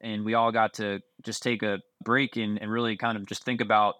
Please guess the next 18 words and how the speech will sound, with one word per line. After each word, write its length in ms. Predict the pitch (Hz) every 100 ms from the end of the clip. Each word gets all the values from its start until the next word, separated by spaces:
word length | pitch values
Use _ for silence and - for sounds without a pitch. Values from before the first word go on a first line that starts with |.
| -
what's 220 | 131 -
going 200 | 135 135
on 140 | 131
in 60 | 135
the 60 | 127
world 280 | 127 135 127
and 100 | 120
what 120 | 123
we 80 | 117
wanted 320 | 127 120 107
to 0 |
do, 320 | 120 131 117 - _ _ _ -
I 80 | 117
just 200 | 131 -
got 200 | 123 117
really 220 | 127 117
motivated 760 | 113 123 117 113 113 110 107 - -
to 640 | 113 110 107 107 104